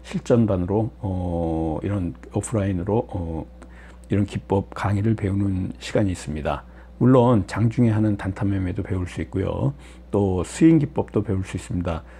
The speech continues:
아, 제가 하는 이 매매 기법은 상류, 중류, 하류라 그래가지고, 어, 낚시 매매 기법입니다. 롱바디, 어, 불기둥 낚시 매매 기법인데,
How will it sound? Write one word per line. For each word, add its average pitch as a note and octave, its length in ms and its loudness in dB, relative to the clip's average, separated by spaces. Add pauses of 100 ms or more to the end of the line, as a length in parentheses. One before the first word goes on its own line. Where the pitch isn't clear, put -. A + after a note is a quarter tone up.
(220)
아, G2+ 760 0
제가 B2 280 2
하는 A#2+ 260 6
이 G#2+ 200 4
매매 A2 320 4
기법은 A2 480 0
상류, A#2 480 2
중류, G#2 360 2
하류라 C3 460 0
그래가지고, F#2 580 0 (300)
어, G2 160 0
낚시 A2+ 300 0
매매 G#2+ 320 2
기법입니다. F#2 580 -4
롱바디, A2 640 2 (140)
어, F#2 180 -2
불기둥 G#2+ 460 2
낚시 - 340 -4
매매 G2 240 0
기법인데, F#2+ 680 0